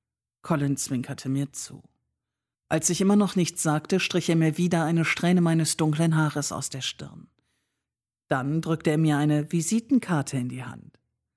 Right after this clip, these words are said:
"Ich freue mich auf unser Date. Ruf mich an, liebe Sophie." Und schon ging er davon.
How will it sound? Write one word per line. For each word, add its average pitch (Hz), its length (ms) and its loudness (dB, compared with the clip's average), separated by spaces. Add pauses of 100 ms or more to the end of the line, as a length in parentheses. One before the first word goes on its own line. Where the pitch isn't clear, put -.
(460)
"Ich - 200 -2
freue 214 280 4
mich 208 280 6
auf 160 140 0
unser 160 280 2
Date. - 520 -8 (180)
Ruf 170 180 2
mich 160 260 2
an, 185 220 6
liebe 165 220 2
Sophie." 123 600 -4 (760)
Und 156 180 2
schon 123 320 -4
ging 127 160 -10
er 127 80 -10
davon. - 420 -14